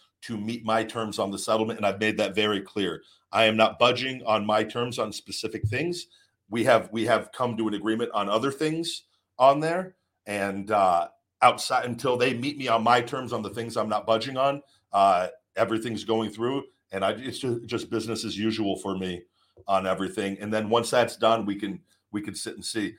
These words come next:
you know. Now, if all this is over with and there, and Vince is gone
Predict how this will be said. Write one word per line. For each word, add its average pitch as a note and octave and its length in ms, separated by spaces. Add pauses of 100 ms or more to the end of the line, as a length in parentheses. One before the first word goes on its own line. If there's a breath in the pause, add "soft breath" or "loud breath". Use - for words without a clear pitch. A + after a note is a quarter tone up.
(160)
you F#2+ 80
know. F2+ 240
Now, G#2+ 180
if - 180
all C#3+ 180
this D#3 200
is B2 100
over D3 280
with D#3+ 300
and A2+ 120
there, B2 180
and A2+ 140
Vince C#3 220
is B2 140
gone D3 440